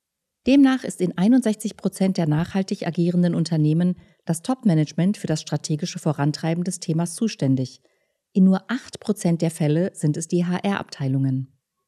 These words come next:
Dass H R vielerorts nicht ausreichend in der Verantwortung steht, den Nachhaltigkeitswandel zu gestalten, unterstreicht auch der Green H R M Report zweitausendfünfundzwanzig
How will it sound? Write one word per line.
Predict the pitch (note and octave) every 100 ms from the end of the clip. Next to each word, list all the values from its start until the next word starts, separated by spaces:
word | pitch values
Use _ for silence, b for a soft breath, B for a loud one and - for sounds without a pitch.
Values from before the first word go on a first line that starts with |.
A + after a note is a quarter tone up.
| _ _ - - _
Dass | A3 -
H | G3+ -
R | G3+
vielerorts | - G3+ G3 F3+ F3+ -
nicht | A#3 -
ausreichend | F3 F#3+ - F3+ - F#3+
in | F3
der | E3
Verantwortung | D#3+ - G#3 - D3+ D#3 D3
steht, | - D#3+ - b b -
den | C#3+
Nachhaltigkeitswandel | D3 D3+ D#3 D#3 D#3+ - D#3 - D#3+ D#3+ D3
zu | -
gestalten, | D3+ - C#3 D#3 F#3+ F#3 b b b -
unterstreicht | G#3+ A3 - A3 C4 -
auch | G#3
der | G3 E3
Green | F3+ G#3+ B3
H | B3 F3+ -
R | F3+
M | F3 F#3+ G3+
Report | G3+ G3 F#3+ F#3+ -
zweitausendfünfundzwanzig | - - E3 E3+ E3+ E3 E3 D#3+ D3+ E3 E3+ - G#3 G#3